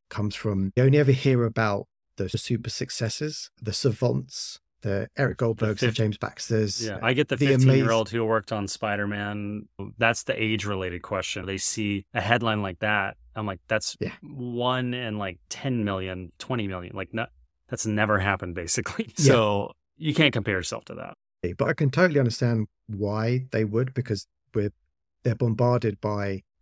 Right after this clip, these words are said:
Speaker 2: That's the
Speaker 1: the
Speaker 2: headline they see.
Speaker 1: Yeah,
Speaker 2: Yeah.
Speaker 1: the headline, "Oh my God, like, this fifteen-year-old or this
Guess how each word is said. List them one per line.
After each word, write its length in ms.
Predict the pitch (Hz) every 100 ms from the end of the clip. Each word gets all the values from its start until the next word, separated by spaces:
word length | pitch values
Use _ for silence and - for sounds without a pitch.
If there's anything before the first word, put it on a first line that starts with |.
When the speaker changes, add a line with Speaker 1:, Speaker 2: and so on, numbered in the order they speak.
| _
Speaker 2:
That's 180 | 135 -
the 100 | 98
Speaker 1:
the 40 |
Speaker 2:
headline 320 | 131 101 92
they 80 | 90
see. 320 | - 120 117 - -
Speaker 1:
Yeah, 180 | 226 113
Speaker 2:
Yeah. 100 | 101
Speaker 1:
the 80 | -
headline, 360 | 143 131 127 - _ _ -
"Oh 120 | 175
my 100 | 147
God, 260 | 131 135
like, 220 | 123 104 - _
this 160 | 139 127
fifteen-year-old 720 | - 135 143 131 110 98 92
or 140 | 92
this 180 | 104 113